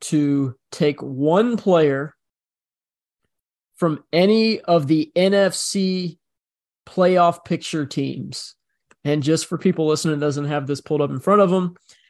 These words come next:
this is from Philadelphia, San Francisco, Minnesota,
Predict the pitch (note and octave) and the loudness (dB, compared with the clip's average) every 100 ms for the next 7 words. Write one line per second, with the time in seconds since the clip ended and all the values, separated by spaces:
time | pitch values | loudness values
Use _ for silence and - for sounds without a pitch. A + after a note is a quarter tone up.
0 | _ _ - D#3 D#3 D3 - D#3 C#3 - | _ _ -6 -4 -4 -6 -2 -2 -2 -4
1 | - G#3 A3+ G3+ F#3+ F#3+ F#3 F#3 F3 - | 2 4 6 4 2 0 -2 -2 -4 -10
2 | _ _ _ _ - F3 F3+ F#3 - E3 | _ _ _ _ -2 0 0 -2 -4 -6
3 | - D#3+ D3+ D3+ C3+ - - C3+ F3 E3+ | -2 0 0 -2 -6 -14 -8 -2 0 0
4 | - D3+ D3+ D3 | 0 0 0 0